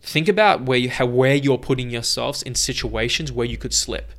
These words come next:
If you don't wanna slip, don't go where it's slippery. I think I heard that from Tim, on Tim Ferriss' podcast in reference to drugs,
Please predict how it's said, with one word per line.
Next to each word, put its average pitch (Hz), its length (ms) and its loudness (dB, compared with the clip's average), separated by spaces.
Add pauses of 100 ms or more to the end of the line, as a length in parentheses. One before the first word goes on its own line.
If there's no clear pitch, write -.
(160)
If - 120 -10
you 123 60 -8
don't 135 360 4
wanna 143 180 -4
slip, 127 440 -4
don't 123 240 0
go 123 140 2
where 120 180 -2
it's 110 120 -6
slippery. 104 540 -4
I 110 80 -6
think 196 180 -6
I 202 80 0
heard 151 180 2
that 123 140 0
from 113 100 -8
Tim, 120 260 -8
on 110 160 -10
Tim 117 180 -10
Ferriss' 113 240 -4
podcast 131 520 -2
in 123 140 -8
reference 117 320 -6
to - 120 -12
drugs, 113 540 -2